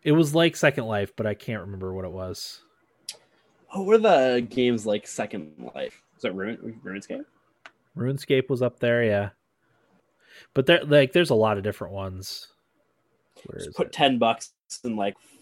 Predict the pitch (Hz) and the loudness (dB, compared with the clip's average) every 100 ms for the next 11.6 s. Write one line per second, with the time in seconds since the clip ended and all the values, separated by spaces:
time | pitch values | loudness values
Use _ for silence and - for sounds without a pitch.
0 | - - _ _ - 104 98 73 - _ | -20 -20 _ _ -8 -6 -6 -8 -16 _
1 | _ _ _ _ _ _ _ - 131 156 | _ _ _ _ _ _ _ -2 4 6
2 | 262 302 202 180 190 170 175 139 120 151 | 6 6 6 6 6 6 6 6 4 -2
3 | 151 147 120 110 - 120 143 156 151 202 | 0 0 0 -2 -2 -2 -4 0 4 6
4 | 190 165 131 135 120 110 - 120 - 127 | 6 4 8 8 8 4 0 -2 2 2
5 | 127 113 110 110 - _ _ _ - 110 | 4 4 4 2 -2 _ _ _ -8 -4
6 | 101 95 92 80 65 - 80 - - - | -4 -4 -6 -8 -8 -8 -10 -12 -8 2
7 | 147 127 123 107 101 - - - - 127 | 6 6 6 2 0 -4 -20 -10 -2 2
8 | 135 147 135 135 139 131 - 127 123 120 | 4 6 6 6 6 2 0 -2 0 -2
9 | 120 110 104 - 107 - 123 113 127 131 | 0 0 0 -4 -6 -6 -6 0 0 0
10 | - 117 113 120 131 117 117 120 113 110 | -2 0 2 2 2 2 0 0 -4 -6
11 | 98 110 - 117 107 | -4 -8 -4 -6 -6